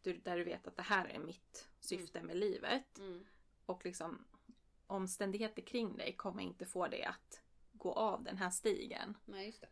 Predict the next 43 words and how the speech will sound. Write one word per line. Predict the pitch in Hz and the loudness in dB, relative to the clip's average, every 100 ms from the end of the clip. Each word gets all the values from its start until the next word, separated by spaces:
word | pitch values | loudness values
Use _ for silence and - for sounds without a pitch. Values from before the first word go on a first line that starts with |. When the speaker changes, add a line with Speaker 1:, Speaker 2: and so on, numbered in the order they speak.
| - | -4
Speaker 1:
För | 190 | 0
du | 180 | 2
vet | 175 180 | 2 0
att | - - | -6 -2
det | 185 | 4
här | 185 | 4
är | 170 | 4
mitt, | 165 165 - - - - - _ - | 0 -6 -14 -20 -20 -20 -20 _ -12
Speaker 2:
Mm. | 196 190 | -4 -4
Speaker 1:
eh, | - - 190 - - - _ - 220 | -2 -4 -8 -12 -20 -20 _ -14 -12
my | 226 196 196 170 | -10 -4 -2 -2
calling | - 180 - - - | 0 0 0 -4 -10
liksom, | - - - | -8 -6 -4
i | - 175 | -4 -4
livet | 175 180 - 208 - | -4 -6 -6 -8 -6
då. | - | -6
Speaker 2:
Mm. | 202 180 180 - - - - - - | -6 -6 -10 -18 -20 -20 -20 -18 -8
Speaker 1:
Ehm, | 180 180 185 180 185 - - | -6 -4 -4 -4 -8 -12 -2
så | - | 4
jag, | 196 185 | 6 6
jag | 202 208 | 6 2
skulle | 220 | 2
säga, | 214 196 | 2 4
jag | 190 214 | 6 6
är | |
precis | 196 - 185 180 | 6 0 -4 -2
mellan | 185 185 196 | 2 4 4
de | 196 | 4
här | 175 | 2
stegen. | - 170 | 0 0
Jag | 175 | 0
är | 180 | -2
fortfarande | 196 190 226 196 | -4 2 2 4
lite | 175 - | 0 0
grann | 180 226 220 180 | 4 6 6 4
i | - 185 170 | 0 0 0
det | 165 | 0
här | 170 170 | -2 0
att | - 185 | -2 -2
etablera | 185 - 175 196 185 180 | -6 -4 0 2 2 0
det | 170 | -2
här, | 175 175 170 185 - | 0 0 0 -2 -12
Speaker 2:
Mm. | 180 196 180 | -10 -8 -8